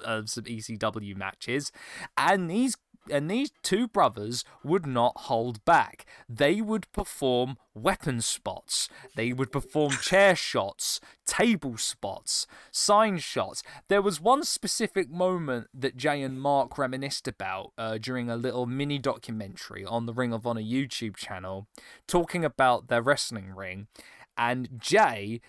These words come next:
performing a spot, drop-kicked Mark straight in his nose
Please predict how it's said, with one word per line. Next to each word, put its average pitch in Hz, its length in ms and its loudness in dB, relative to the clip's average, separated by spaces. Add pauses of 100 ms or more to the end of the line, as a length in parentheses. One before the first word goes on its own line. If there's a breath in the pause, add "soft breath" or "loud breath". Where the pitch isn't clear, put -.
(140 soft breath)
performing 165 500 -2
a 147 60 0
spot, 123 640 -2
drop-kicked - 760 0
Mark 127 640 2 (260 soft breath)
straight 202 600 2
in 214 120 2
his 160 240 -2
nose 123 540 -2